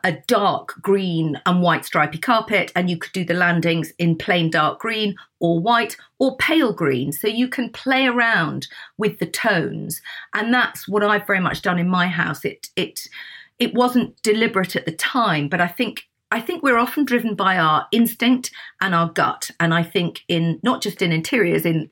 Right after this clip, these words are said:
in life, we tend not to listen to our gut. We've sort of drowned it out because we don't trust it. And actually, when I look at my house,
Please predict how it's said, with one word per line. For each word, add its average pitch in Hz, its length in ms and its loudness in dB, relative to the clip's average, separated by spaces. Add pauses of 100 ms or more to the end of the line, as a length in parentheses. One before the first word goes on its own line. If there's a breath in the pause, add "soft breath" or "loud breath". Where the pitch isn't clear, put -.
in 202 160 4
life, 190 500 2 (140)
we 202 160 2
tend 214 260 -4
not 202 180 -4
to - 80 -2
listen 170 260 -2
to - 120 -4
our 151 100 0
gut. - 300 -4
We've 160 120 2
sort 196 160 -2
of 175 80 -4
drowned 196 300 2
it 165 140 -4
out 151 220 -2
because 165 220 -8
we 180 80 -4
don't 156 200 -2
trust - 320 -8
it. - 160 -8 (540 loud breath)
And 175 360 -2
actually, - 360 -4
when 185 120 2
I 185 100 4
look 233 340 0
at - 80 -8
my 175 160 2
house, 165 560 -2